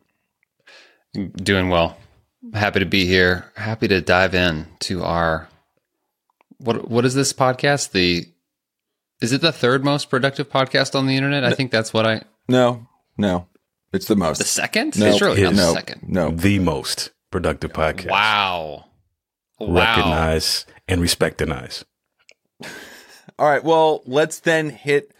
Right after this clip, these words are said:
Speaker 2: some of these questions. Now, again, these are questions from the Full Focus Planner community. If you are not there, it's time to get there. Um,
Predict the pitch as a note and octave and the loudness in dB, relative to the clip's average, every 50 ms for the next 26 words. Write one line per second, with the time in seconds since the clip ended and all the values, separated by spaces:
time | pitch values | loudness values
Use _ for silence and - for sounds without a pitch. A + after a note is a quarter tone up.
0 | _ _ _ _ _ - - C3+ C3+ C3+ B2+ B2+ - C3+ B2 A#2 - - A#2 A2+ | _ _ _ _ _ -4 -2 0 2 0 0 2 2 2 2 2 0 -4 -4 -4
1 | A2 G2+ A#2 A#2+ A#2 A#2 A#2 A#2 - - - A#2 A2 C3+ C#3 C3+ C3+ C3 C3 A2+ | -4 -2 0 2 2 4 4 2 0 0 -4 -4 0 2 2 2 2 0 -2 -2
2 | B2 A#2+ A#2 B2 A2+ A#2+ A#2+ A2 G#2+ - A2 A2 G#2 - A#2+ A#2 A#2 A#2 A2 - | -2 -2 -2 -2 0 2 2 2 2 0 -6 -6 -2 0 0 2 2 0 0 2
3 | A#2+ A2+ A2 - A2 G#2 G2+ G#2 G2+ - - G#2+ G2+ F#2+ F#2+ F2+ - - G2+ A2+ | 2 2 4 4 2 2 2 -2 -6 -4 -4 -2 -2 0 -2 -4 -4 -4 -2 0
4 | B2+ C3+ C3 B2+ B2+ B2+ A2+ E2+ F2 - F#2 G2 G2 F#2 F#2 F2+ F2 F2 E2 F#2+ | 0 2 2 2 0 0 0 -2 -2 -4 -4 -4 -2 -2 -2 -4 -4 -6 -4 -2
5 | G#2 B2+ D#3+ F3 F3+ F#3 F#3 F3+ _ _ _ _ _ _ _ _ _ _ _ _ | 0 2 2 2 0 -2 -4 -8 _ _ _ _ _ _ _ _ _ _ _ _
6 | _ _ - - - - A2+ G#2 A2 A2+ G#2+ A#2+ C3+ C3 - - B1+ A1 - - | _ _ -20 -16 -8 -4 -2 -2 -2 0 0 0 -2 -2 -2 -6 -6 -8 -8 -12
7 | _ _ _ _ - G2+ A2 A2 A2+ A2 A2 A2 G#2+ G#2+ G#2+ G#2 G2+ - | _ _ _ _ -2 0 2 4 4 4 4 4 2 2 0 -6 -6 -10